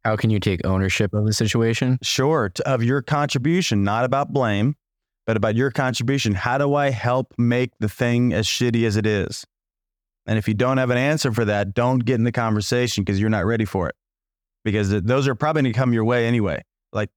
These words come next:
Speaker 2: uh, and their judgments. But if you've already done the work on yourself, other people can share what they, "Well, you were a dick, blah, blah." Yeah, totally I was. I know I've been that way. I, I was thinking about that yesterday. I've done that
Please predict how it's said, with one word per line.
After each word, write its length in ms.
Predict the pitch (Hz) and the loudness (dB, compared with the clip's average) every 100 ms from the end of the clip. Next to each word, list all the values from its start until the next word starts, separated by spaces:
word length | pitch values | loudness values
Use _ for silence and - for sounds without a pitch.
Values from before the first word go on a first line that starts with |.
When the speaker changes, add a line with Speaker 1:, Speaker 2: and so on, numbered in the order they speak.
| - | -4
Speaker 2:
uh, 160 | 110 107 | -4 -2
and 180 | 113 110 | 0 2
their 140 | 117 | 0
judgments. 520 | 107 113 98 95 71 | 0 0 0 -2 -2
But 140 | - 110 | -4 -2
if 100 | 107 | 0
you've 200 | 156 160 | 0 2
already 240 | 151 135 | 2 2
done 180 | 123 135 | 0 0
the 80 | 123 | 0
work 240 | 135 123 | -2 0
on 80 | 113 | 0
yourself, 500 | 104 - 139 110 - _ _ _ _ _ _ _ - | 0 0 0 0 -4 _ _ _ _ _ _ _ -4
other 160 | 139 | 0
people 260 | 127 143 131 | 0 0 0
can 160 | 120 | 0
share 640 | 113 - 147 139 123 117 120 _ _ _ | -2 0 0 0 0 -2 -4 _ _ _
what 240 | - 113 101 | -4 -2 0
they, 140 | 139 | 0
"Well, 320 | 139 160 185 147 | 2 2 2 2
you 240 | 147 240 | 2 2
were 260 | 247 214 160 | 2 2 2
a 80 | |
dick, 320 | 143 202 214 - | 2 0 0 0
blah, 120 | 175 | 0
blah." 180 | 180 - | 2 2
Yeah, 340 | 156 240 320 - _ 127 | 2 2 2 0 _ -6
totally 380 | - 190 190 180 | 0 2 4 2
I 80 | |
was. 380 | 170 165 127 92 | 2 2 2 0
I 160 | - 127 | -2 0
know 220 | 143 160 | 2 2
I've 140 | 120 | 2
been 140 | 101 113 | 2 2
that 160 | 101 | 2
way. 280 | 92 95 85 | 2 0 0
I, 260 | 92 110 120 | 0 -2 0
I 40 | |
was 120 | 120 107 | -2 0
thinking 200 | 135 131 | 0 2
about 200 | 127 123 | 0 0
that 120 | 117 | 0
yesterday. 440 | 123 127 117 95 | 0 0 0 0
I've 120 | 92 | 0
done 180 | 95 107 | 0 0
that 320 | 113 131 143 | 0 0 -2